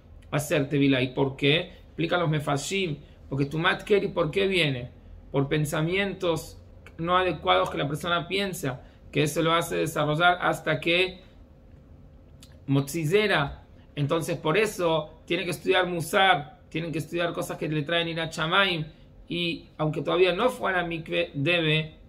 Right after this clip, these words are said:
estudiarlo. <clears throat> Y la Gemara trae ahora una baraita con diferentes opiniones. En el final de esta baraita vamos a ver esto que dice Rabbi Yehuda, que cuando es Derech Eretz,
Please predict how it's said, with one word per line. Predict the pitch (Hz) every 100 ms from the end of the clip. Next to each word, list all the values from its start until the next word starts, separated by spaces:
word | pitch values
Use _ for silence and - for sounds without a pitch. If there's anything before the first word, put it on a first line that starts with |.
| -
estudiarlo. | 143 - 143 127 113 117 - - -
<clears throat> | 147 - - - - - - - - - - - - -
Y |
la | 208
Gemara | 208 208 214
trae | 208 202 190
ahora | 185 185
una | 180 175
baraita | 160 156 139 -
con | 190 160
diferentes | 147 165 175 175 151
opiniones. | 139 139 147 202 233
En | 165
el | 143
final | 139 170 202 165
de |
esta | 165 170
baraita | 180 196 202 240
vamos | 208 190 190
a |
ver | 190 190 - - - -
esto | - 170 175
que | 147
dice | 160 156 165
Rabbi | 151 143
Yehuda, | 160 156 185
que | 170
cuando | 151 143
es | 165 160
Derech | 160 151 -
Eretz, | 202 190 170 165 -